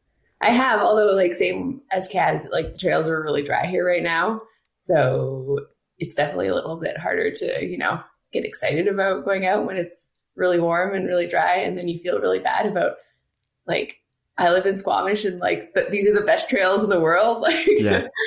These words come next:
Speaker 1: I'm just gonna go for a ride. Like, this is silly to, like, complain about the conditions of the trails. And yeah, they're,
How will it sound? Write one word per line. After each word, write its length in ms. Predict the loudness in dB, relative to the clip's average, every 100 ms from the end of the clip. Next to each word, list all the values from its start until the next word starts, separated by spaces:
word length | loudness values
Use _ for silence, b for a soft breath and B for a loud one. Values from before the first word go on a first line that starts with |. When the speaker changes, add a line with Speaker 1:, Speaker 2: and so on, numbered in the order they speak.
| B 0
Speaker 1:
I'm 180 | 2 2
just 120 | 2
gonna 160 | 2
go 180 | 2 2
for 160 | 4 2
a 20 |
ride. 400 | 2 0 -4 -4
Like, 220 | -2 0 -2
this 160 | -6
is 180 | -6 -4
silly 320 | 2 4 4 2
to, 100 | 0
like, 300 | -2 -4 -8 _ _ _ _
complain 380 | 0 2 2 0
about 280 | -6 -8 -10
the 60 |
conditions 460 | -8 -6 -6 -6 -8
of 80 | -8
the 80 |
trails. 440 | -4 -2 -2 -4 -8
And 180 | -10 -10 -10 b b _
yeah, 240 | -2 -2 -4
they're, 360 | -4 -4 -6